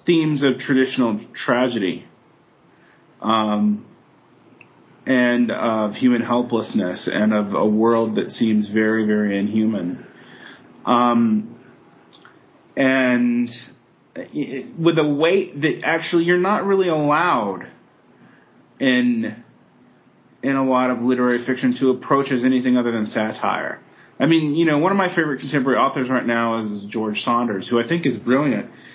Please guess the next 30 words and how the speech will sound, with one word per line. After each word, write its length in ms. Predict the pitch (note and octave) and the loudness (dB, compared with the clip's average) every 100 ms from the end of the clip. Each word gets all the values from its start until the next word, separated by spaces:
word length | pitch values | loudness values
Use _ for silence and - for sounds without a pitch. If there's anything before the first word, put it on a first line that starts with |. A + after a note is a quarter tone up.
| - - | -20 -20
But 480 | - D#3 D3 - - - | -8 -2 0 0 -6 -2
I 160 | D3+ D3+ | 0 2
think 160 | F3+ | 0
his 160 | G#3 F3 | 0 2
work 240 | F3+ F3 | 2 2
is 140 | D#3 C#3+ | -2 -2
afflicted 600 | C3+ E3 E3 E3 C#3 B2+ | -2 -2 0 0 -2 0
by 200 | C3+ C3 | 0 0
the 60 | - | 0
fact 360 | C3 B2 - | 0 -2 -2
that 160 | B2+ - | -2 -2
to 100 | C#3 | -4
be 240 | A#2+ D#3 | 0 0
sentimental, 960 | D#3 C#3+ C3 B2 B2 C#3 D3+ C3 A2 G#2+ | 0 -2 2 4 4 2 0 0 0 -2
to 80 | A#2+ | 2
be 100 | A#2+ | 2
allowed 380 | A#2 A2+ C3 | 4 2 2
to 80 | C3 | 2
be 140 | A#2+ A#2+ | 0 0
sentimental 640 | A#2+ A#2+ A2+ A#2+ B2+ A2+ | -2 -2 -2 2 0 0
and 60 | G#2+ | -4
still 140 | B2 | -4
be 120 | G#2+ | -4
popular, 440 | - C#3+ D3+ B2+ G#2+ | -2 -2 0 -2 0
he 140 | B2 | 0
must 340 | A#2 A#2 - | 2 0 -2
write 160 | A#2+ G#2+ | -2 0
really 300 | A2 A2 A2 | 0 0 0
bitter 280 | G#2 F#2+ F#2 | -2 -4 -4
satire. 680 | - G#2+ - E2 - - | -4 -4 -6 -10 -10 -20